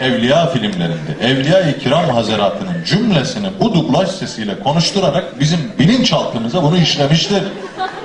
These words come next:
Derviş kapıdan giren, "Efendim, rüyamda sizi gördüm." "Ya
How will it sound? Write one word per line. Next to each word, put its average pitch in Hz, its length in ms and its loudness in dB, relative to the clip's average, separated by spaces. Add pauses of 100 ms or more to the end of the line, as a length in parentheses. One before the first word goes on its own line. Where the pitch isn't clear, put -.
(340)
Derviş 226 360 0
kapıdan 196 480 -2
giren, 196 360 -6
"Efendim, 101 300 -4 (100)
rüyamda 104 420 -2
sizi - 260 -6
gördüm." - 340 -4 (580)
"Ya 113 160 2